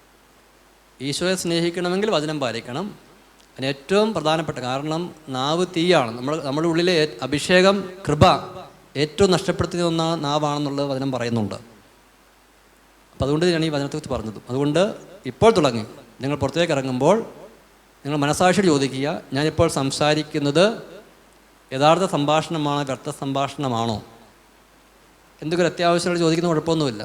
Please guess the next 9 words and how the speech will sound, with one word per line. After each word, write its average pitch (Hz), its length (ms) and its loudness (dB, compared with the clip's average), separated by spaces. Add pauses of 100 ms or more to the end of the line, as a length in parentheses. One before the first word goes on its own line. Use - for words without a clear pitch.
(120)
പക്ഷേ 147 220 -4 (240)
നമ്മൾ 147 280 -2
കാര്യം 160 220 -2
സംസാരിക്കുമ്പോൾ 151 720 -2 (100)
ആ 139 80 -4
സംസാരിക്കുന്ന 156 680 -4
കാര്യങ്ങൾ 135 440 -2 (760)
ഈ 143 120 -6
ധ്യാന, 143 300 0